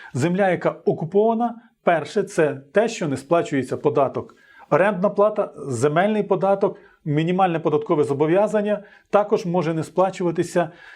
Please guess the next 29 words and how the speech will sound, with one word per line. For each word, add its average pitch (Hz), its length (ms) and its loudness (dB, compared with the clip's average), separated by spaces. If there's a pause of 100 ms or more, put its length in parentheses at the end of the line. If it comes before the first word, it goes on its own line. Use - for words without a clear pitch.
(120)
четверта 180 580 0
група 175 520 0
єдиного 139 640 -2
податку, 139 500 0
тобто 160 260 0
єдиний 147 440 0
податок 202 460 0
четвертої 143 560 -2
групи. 123 340 -2 (720)
Ще 202 280 2
важливий 202 360 2
момент: 196 340 -2
що - 300 0 (280)
доля, 151 420 2
якщо 147 360 0
тридцять 165 360 -2
відсотків 143 460 -2
земель 143 360 -2 (100)
пошкоджених 131 680 -2
або 143 160 2
знаходяться 135 540 -2
на 135 180 -2
окупованій 127 720 -4
території, 127 640 0
або 127 200 0
де 123 100 0
ведуться 123 340 -2
бойові 123 260 2
дії, 214 340 0